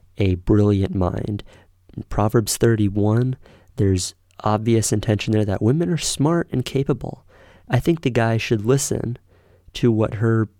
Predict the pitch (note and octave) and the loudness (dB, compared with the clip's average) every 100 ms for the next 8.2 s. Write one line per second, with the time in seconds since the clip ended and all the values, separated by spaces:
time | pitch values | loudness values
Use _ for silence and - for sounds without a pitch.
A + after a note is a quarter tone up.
0 | - A2 A#2 B2 A2 F#2+ F#2+ G2+ G#2+ A2 | -14 -2 -2 0 0 0 -2 -6 -4 0
1 | G#2+ - C3+ A#2+ A2+ - G#2 - A2 G#2 | -2 0 -2 2 0 0 -4 0 -2 -2
2 | - G2+ F#2 G#2+ F#2 F2+ F#2+ F#2+ G2 - | -2 -4 -2 -2 -2 0 -2 0 -4 -8
3 | - - - - - _ - - _ _ | -8 -8 -12 -18 -20 _ -20 -20 _ _
4 | A#2+ - - _ _ - - - - C3+ | -2 -2 -12 _ _ -18 -12 -8 0 2
5 | - C3 B2+ - - A#2 A#2 A#2+ G#2+ - | 2 2 2 0 -2 0 0 0 -2 -2
6 | G2 B2 C#3+ - _ _ - _ _ - | 0 -2 -4 -8 _ _ -20 _ _ -20
7 | _ _ _ _ _ _ B2+ C#3 D3+ F3+ | _ _ _ _ _ _ 2 4 4 2
8 | F#3+ F3+ | -2 -4